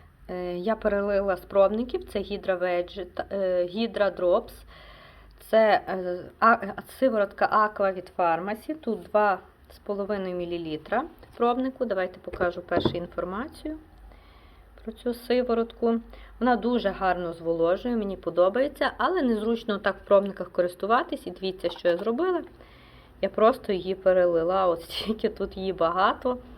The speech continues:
Тут десь сто двадцять мілілітрів цієї сиворотки, і мені вистачить на декілька місяців. І так зручніше буде користуватися. Ось,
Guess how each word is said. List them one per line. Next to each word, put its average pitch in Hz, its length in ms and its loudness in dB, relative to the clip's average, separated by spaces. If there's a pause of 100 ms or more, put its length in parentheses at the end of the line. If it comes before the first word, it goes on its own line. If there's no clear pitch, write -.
(400)
Тут 190 160 -4 (640)
десь 202 180 -8
сто 202 240 2
двадцять 196 480 2
мілілітрів 233 680 -4 (600)
цієї 240 380 2
сиворотки, 220 720 -2
і 214 300 -2
мені 208 460 0
вистачить 208 720 0
на 165 120 -4
декілька 175 520 -2
місяців. 175 680 -6 (680)
І 262 60 -6
так 202 220 0
зручніше 185 540 -4
буде 170 220 -4
користуватися. 156 960 -4 (300)
Ось, 143 200 -8